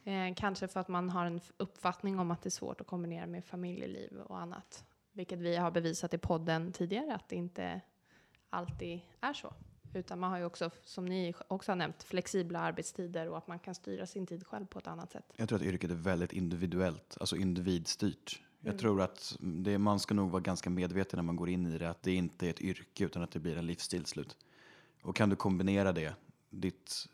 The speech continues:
Speaker 2: nuvarande liv med ett yrke som också blir ditt liv, så tror jag att då kommer man lyckas med det. Allting går med lite planering och man ska nog vara inställd på att det är en livsstil snarare än ett yrke.
Speaker 1: Mm. Eller vad säger du, Georg? Är det positivt att fler kvinnor kommer in och hu-, hur ska man bevara dem i sånt fall?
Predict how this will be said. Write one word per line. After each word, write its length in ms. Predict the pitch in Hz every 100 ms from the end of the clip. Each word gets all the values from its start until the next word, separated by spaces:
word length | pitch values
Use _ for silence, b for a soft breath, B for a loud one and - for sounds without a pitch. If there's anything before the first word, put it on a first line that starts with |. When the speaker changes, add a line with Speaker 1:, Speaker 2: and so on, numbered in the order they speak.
| -
Speaker 2:
nuvarande 680 | - 101 98 92 104 104 95
liv 300 | 90 85 80
med 280 | 85 82 82
ett 400 | - - - - _ _ -
yrke 380 | 101 80 - 98
som 140 | 90
också 200 | 95 98
blir 120 | 80
ditt 120 | 78
liv, 260 | 82 78 -
så 160 | - -
tror 160 | - 80
jag 40 |
att 60 | -
då 80 |
kommer 200 | - 85 67
man 100 | 76
lyckas 280 | - 82
med 120 | - -
det. 80 | - b b b - -
Allting 400 | - 131 127 85
går 200 | 101 107
med 120 | 82
lite 160 | 82 -
planering 420 | 82 92 95 80
och 260 | 85 85 85
man 220 | 98 110
ska 120 | -
nog 100 | 90
vara 100 | 85
inställd 280 | 82 - -
på 60 |
att 80 | 78
det 80 | 85
är 20 |
en 60 | 82
livsstil 400 | 85 - - 92
snarare 220 | - 85
än 60 | 82
ett 120 | 107
yrke. 260 | 98 -
Speaker 1:
Mm. 180 | 214 208 - - _ -
Eller 120 | 214 220
vad 100 | 220
säger 140 | 226
du, 200 | 226 220
Georg? 280 | 202 185 185
Är 40 |
det 60 | 196
positivt 520 | - 233 208 202 -
att 120 | 185
fler 280 | - 185 175
kvinnor 400 | 175 196 175 170
kommer 200 | 185 180
in 200 | 175 190
och 240 | 175 175 -
hu-, 180 | 190 -
hur 180 | 202 202
ska 200 | - 190
man 240 | 180 185 185
bevara 380 | 185 190 190
dem 200 | 185 175
i 60 | 185
sånt 180 | 196 185
fall? 160 | 202